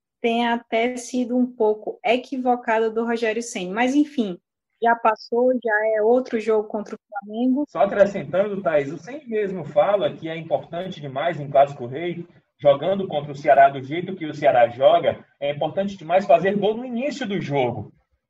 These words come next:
Speaker 2: Então, em outros jogos, ele justificou algumas mudanças no time, é, dizendo que o jogo ia ser decidido nos minutos finais do segundo tempo. Já com relação ao Ceará, ele mesmo reconhece que era importante fazer gol na frente,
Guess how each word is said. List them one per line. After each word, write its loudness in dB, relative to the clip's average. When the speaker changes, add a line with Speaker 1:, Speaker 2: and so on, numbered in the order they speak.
Speaker 2:
Então, -6
em -2
outros 2
jogos, 4
ele -6
justificou -6
algumas 0
mudanças -4
no -8
time, -8
é, 6
dizendo -4
que -6
o -4
jogo -2
ia -2
ser 0
decidido -4
nos -4
minutos -6
finais -4
do -8
segundo -4
tempo. -2
Já 0
com -4
relação 2
ao 2
Ceará, 2
ele -6
mesmo -2
reconhece -4
que -6
era 4
importante -2
fazer 2
gol 0
na -2
frente, -8